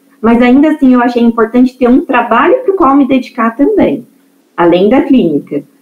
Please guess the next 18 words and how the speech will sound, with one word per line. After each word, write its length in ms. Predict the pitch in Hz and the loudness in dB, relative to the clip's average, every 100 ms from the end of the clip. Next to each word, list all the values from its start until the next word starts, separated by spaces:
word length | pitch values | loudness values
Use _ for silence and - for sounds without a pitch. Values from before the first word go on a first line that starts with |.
| _ - | _ -8
Porque 200 | 175 214 | -4 0
eu 60 | |
acho 260 | 220 226 - | 0 -2 -2
que 80 | 262 | -2
ia 100 | 254 | 0
ser 100 | 269 | 2
muito 280 | 254 262 277 | 4 2 2
angustiante, 720 | 262 254 339 285 240 240 214 | 2 0 0 0 2 0 -2
assim, 360 | - 180 170 | -4 -2 0
me 80 | 165 | 0
dedicar 520 | 170 175 - 202 190 | 0 0 -2 -4 -2
cem 200 | 233 247 | 0 2
por 140 | 247 226 | 2 0
cento 300 | 226 208 208 | 0 0 0
do 120 | 202 | 0
tempo 240 | 196 202 214 | 2 -2 -2
pra 160 | 196 | -4
clínica 440 | - 214 220 254 | -2 0 2 2